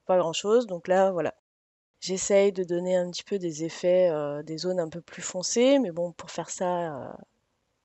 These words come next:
il aurait fallu que je réfléchisse deux secondes. Il aurait fallu que je fasse sécher ma couleur. Après, j'essaye de donner des impressions, euh, comme des touffes d'herbe avec ma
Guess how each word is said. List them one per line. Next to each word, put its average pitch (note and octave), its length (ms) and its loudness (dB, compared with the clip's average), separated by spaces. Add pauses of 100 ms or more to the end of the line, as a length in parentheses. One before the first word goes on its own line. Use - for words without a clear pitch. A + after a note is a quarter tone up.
(160)
il E3 140 -14
aurait D3+ 80 -10
fallu D#3+ 220 -6
que D#3 60 -14
je E3 40 -6
réfléchisse F3 440 -8
deux F#3+ 120 -4
secondes. F#3 320 -6 (480)
Il D#3 60 -10
aurait D3+ 120 -10
fallu E3 240 -6
que - 60 -6
je - 80 -6
fasse D3+ 160 -6
sécher - 300 -6
ma D3+ 120 -8
couleur. B3+ 640 0
Après, F#3 280 -2
j'essaye F3+ 260 -4
de F3 120 -8
donner F3 360 -6
des E3 200 -6
impressions, F3+ 800 -6
euh, D#3+ 300 -6
comme E3+ 300 -8
des E3 340 -4
touffes E3+ 220 -14
d'herbe F#3 320 4
avec D3 360 -8
ma D#3+ 180 -10